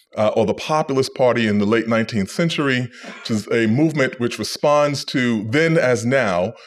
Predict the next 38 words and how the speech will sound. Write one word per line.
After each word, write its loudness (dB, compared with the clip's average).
uh, 4
people 0
would 2
say, 2
responds 0
to 0
the 0
aggregation 0
of 2
a 0
great 0
deal 2
of -4
power 2
and -2
a -2
great -2
deal 0
of -2
wealth 4
in 0
the 0
hands 0
of -6
a -6
small 2
number 0
of -2
people, 0
uh, 4
the 2
influence 0
that 0
the 0
powerful 2
and 0
wealthy 2
have, 0